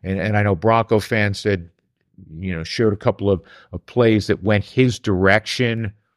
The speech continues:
over the years. Again, I come back to, he's a competitor in the heat of a game. He's also the same guy who a week earlier, when a pass interference call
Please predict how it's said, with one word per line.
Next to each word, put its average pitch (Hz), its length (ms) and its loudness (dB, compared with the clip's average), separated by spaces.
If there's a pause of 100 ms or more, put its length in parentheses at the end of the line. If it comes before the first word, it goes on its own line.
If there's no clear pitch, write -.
(180)
over 113 280 2
the 95 140 0
years. 110 720 2 (1400)
Again, 107 260 -2
I 113 60 2
come 107 220 -4
back 107 360 0
to, 73 200 -6 (220)
he's 110 280 0
a 95 80 0
competitor 110 840 0 (260)
in 107 160 -2
the 87 60 -2
heat 120 400 -4
of 117 100 2
a 113 60 2
game. 87 320 -2 (440)
He's 127 280 -4
also 160 380 2
the 101 140 -4
same 170 400 -4
guy 143 500 2 (260)
who 170 200 2
a 151 60 4
week 196 360 0
earlier, 131 600 0 (220)
when 135 180 0
a 131 60 0
pass 180 420 0
interference 170 720 -4
call 110 640 0